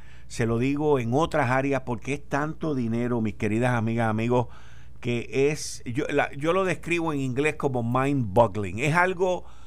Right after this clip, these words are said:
completamente nunca antes visto, mis queridas amigas, amigos.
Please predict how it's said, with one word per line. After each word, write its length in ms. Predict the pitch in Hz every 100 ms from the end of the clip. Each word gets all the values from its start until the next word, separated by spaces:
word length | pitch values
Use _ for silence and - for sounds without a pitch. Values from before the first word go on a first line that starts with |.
| - -
completamente 1000 | 139 135 143 165 170 156 165 165 170 160
nunca 580 | 143 160 175 - 135 139
antes 340 | 151 - 147 101 92
visto, 420 | 131 - - 101
mis 140 | 98
queridas 400 | - 98 104 110
amigas, 340 | 107 104 104 98
amigos. 320 | 98 101